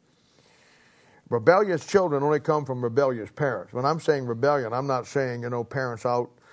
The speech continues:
you know, murdering, killing people, uh, and doing all kinds of worldly things. A lot of the rebellion is simply nice, very nice people,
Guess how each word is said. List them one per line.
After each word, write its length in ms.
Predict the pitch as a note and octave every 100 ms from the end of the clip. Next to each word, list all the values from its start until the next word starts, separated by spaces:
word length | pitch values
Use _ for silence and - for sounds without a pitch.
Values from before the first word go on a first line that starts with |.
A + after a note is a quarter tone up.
| - _ -
you 80 |
know, 140 | B2 A#2
murdering, 460 | B2 C3+ B2+ A2+
killing 320 | G2+ C3+ B2+ A2
people, 460 | B2 G#2+ B2 A#2 - -
uh, 300 | A2+ A2+ A#2 B2+
and 220 | A#2+ A2
doing 200 | B2 B2+
all 120 | B2
kinds 280 | A#2 B2+ A2+
of 60 | A2
worldly 340 | B2 A2+ G#2+
things. 340 | G2 D3 G#2+ E2 -
A 60 | A#2+
lot 280 | B2 C#3 C#3
of 120 | A#2
the 60 | A#2+
rebellion 540 | A2 C3+ A#2+ A#2+ A#2
is 120 | G#2+
simply 440 | - C3+ B2 A#2 G#2+ - -
nice, 400 | C3+ C#3 C3+ B2
very 420 | A#2+ C#3 E3+ D3 C3
nice 300 | C3 B2 G#2+
people, 480 | - D#3+ - -